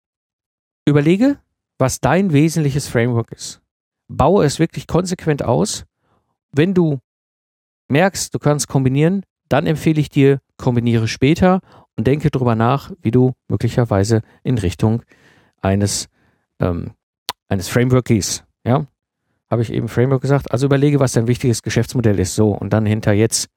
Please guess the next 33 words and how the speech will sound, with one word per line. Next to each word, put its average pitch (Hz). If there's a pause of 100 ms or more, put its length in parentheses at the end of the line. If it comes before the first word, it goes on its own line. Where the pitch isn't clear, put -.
ne, 143
wenn, 110
wenn 113
du 110
später 123 (280)
dabei 104
bist, 104 (120)
überlegst 90
du 92
dir, 95 (260)
wie 98
du 98
daraus 90
vielleicht 104
möglicherweise 139
ein 160
Framework 107
aufbaust. - (1400)
Ja, 120
soweit 214 (120)
alle 180
Links 220
und 170
mehr 180
Informationen 185
findest 214
du -
natürlich 185
in 185
den 196
Shownotes 147
unter 160
lifestyleentrepreneur 127